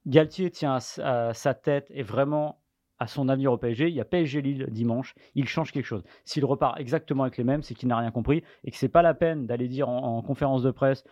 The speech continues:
Ah oui, euh, je lui ai dit ce que j'en pensais », parce qu'à un moment, on en parlait aussi la semaine dernière, les paroles, les paroles, les paroles, ouais, mais c'est les actes. Donc il y a un moment, je pense que même si tu n'as pas envie de, de, de, de condamner un joueur parce que ça n'existe pas, bah, c'est de marquer le coup. T'es au lendemain du Bayern,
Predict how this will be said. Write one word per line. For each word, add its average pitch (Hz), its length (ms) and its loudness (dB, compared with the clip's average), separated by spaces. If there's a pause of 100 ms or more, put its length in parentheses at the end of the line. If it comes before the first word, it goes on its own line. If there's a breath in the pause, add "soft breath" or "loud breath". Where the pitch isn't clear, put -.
(240 soft breath)
Ah 135 120 2
oui, 170 200 2
euh, 117 300 2
je 113 140 -2
lui 131 60 4
ai 131 40 0
dit 143 100 0
ce - 60 -10
que 143 100 0
j'en 120 140 2
pensais », 135 300 0
parce 165 120 -4
qu'à 123 120 -2
un - 20 0
moment, 143 440 -2 (320)
on 143 160 -4
en 147 60 0
parlait 131 240 0
aussi 127 180 -4
la 131 100 0
semaine 120 200 -2
dernière, 156 300 0
les 110 120 -2
paroles, 127 300 2
les 135 100 -6
paroles, 117 300 0
les 107 80 -4
paroles, 127 320 0 (240 soft breath)
ouais, 131 180 0
mais 113 120 -8
c'est - 160 -6
les 117 180 0
actes. - 220 -4 (220 loud breath)
Donc 123 120 0
il - 20 2
y - 20 4
a - 20 4
un 208 40 2
moment, 175 280 0
je - 80 -12
pense 165 200 -2
que 156 200 0 (200 loud breath)
même 190 220 4
si 233 240 -2
tu 175 140 -2
n'as 151 100 6
pas - 120 0
envie 170 280 2
de, 135 160 4
de, 123 240 0
de, 113 460 -2
de 131 220 0
condamner 165 400 2
un 143 100 2
joueur 135 240 2
parce 113 100 -6
que - 80 -18
ça 107 60 -6
n'existe 107 340 -2
pas, 151 260 4 (360 soft breath)
bah, 127 80 2
c'est - 160 2
de 185 40 4
marquer 175 280 2
le 131 60 -10
coup. 143 200 -6 (320 soft breath)
T'es 175 160 8
au 175 140 6
lendemain 202 400 4
du 175 100 -4
Bayern, 127 460 0